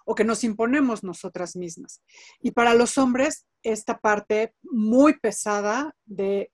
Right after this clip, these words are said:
de cargar con esta responsabilidad de mantener a las viejas, ¿no?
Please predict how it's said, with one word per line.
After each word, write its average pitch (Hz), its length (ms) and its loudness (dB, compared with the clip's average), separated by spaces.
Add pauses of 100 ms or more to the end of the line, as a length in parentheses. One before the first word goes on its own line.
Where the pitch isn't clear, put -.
de 190 140 -8
cargar 202 580 -2 (100)
con 240 460 0 (880)
esta 220 300 -4
responsabilidad 208 760 0
de 240 140 0
mantener 277 580 0
a 370 80 2
las 370 200 0
viejas, 359 440 -2
¿no? 349 140 -6